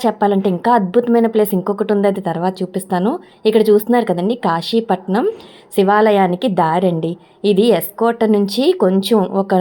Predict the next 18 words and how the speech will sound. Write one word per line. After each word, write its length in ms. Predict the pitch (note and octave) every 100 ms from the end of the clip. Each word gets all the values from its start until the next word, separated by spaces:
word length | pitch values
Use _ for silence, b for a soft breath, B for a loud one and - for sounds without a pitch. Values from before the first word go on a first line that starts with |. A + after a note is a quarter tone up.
| F3+ F3
ఏడు 240 | F#3 G3 F#3+
కిలోమీటర్లు 960 | F#3+ F3+ A3 A#3 A3 G3+ G#3 F4+ F#4 - -
వెళ్ళాలి. 600 | F#3+ F3+ F#3 F#3 F#3+ G4 B B B G#3+
అక్కడికి 360 | G#3 G3+ G3+
వెళ్తే 300 | F#3+ F3+ G3+
మనకి 260 | B3+ B3 A3+
ఎవరైనా 260 | E3+ F#3
చెప్తారండి 540 | B3 C4 - A#3 G#3+ F#3+
అడిగితే, 500 | F3+ F3+ G3 C#4+ F#4 B B
కాశీపట్నానికి 800 | G3+ G3 A#3 A3+ F#3+ F#3 F#3+ F#3
దారి 340 | G3 F3+ F3 G#3+
శివాలయానికంటే. 1000 | F#3+ F3 F3+ F#3 F3 F3 F3 E3 G#3 F4+ B B B A3
So, 220 | G#3+ G#3
అక్కడి 260 | F#3+ F#3 F#3
నుంచి 240 | E3+ F3+
మనం 300 | A#3 F#3+ F#3+
ఇలాగా 420 | C4 F#3 F3+ F3+ G#3+
వెళ్ళిపోదాము. 760 | F#3 F3 F#3+ F3+ E3 G3